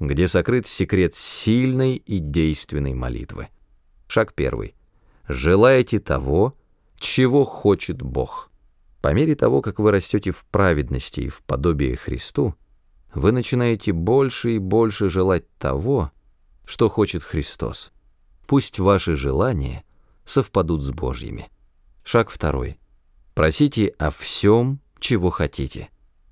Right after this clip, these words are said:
В этом весь секрет. Я понимаю, что такой ответ порой не удовлетворяет желания наших сердец, потому что мы хотим знать, исцелит ли Господь.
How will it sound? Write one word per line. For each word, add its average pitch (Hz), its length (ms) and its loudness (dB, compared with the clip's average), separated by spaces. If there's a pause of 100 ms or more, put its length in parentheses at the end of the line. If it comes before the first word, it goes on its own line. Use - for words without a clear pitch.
(140)
В 73 140 0
этом 127 240 0
весь - 180 -4
секрет. - 480 -8 (540)
Я 175 180 4
понимаю, 139 440 4
что - 160 -6
такой 117 260 4
ответ 104 320 2
порой 98 260 4
не 90 220 4
удовлетворяет 95 840 4
желания 73 520 2
наших 73 340 -4
сердец, - 500 -2
потому 117 300 -4
что - 160 -6
мы 120 160 -2
хотим 135 380 -2
знать, 78 440 -4 (520)
исцелит 117 680 0
ли - 120 -8
Господь. - 500 -12